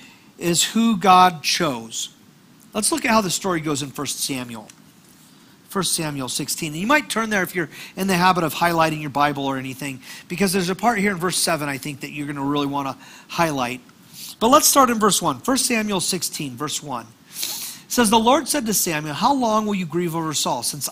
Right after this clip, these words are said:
I have rejected him from being king over Israel?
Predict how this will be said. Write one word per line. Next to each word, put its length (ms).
I 200
have 200
rejected 640
him 180
from 160
being 480
king 340
over 240
Israel? 480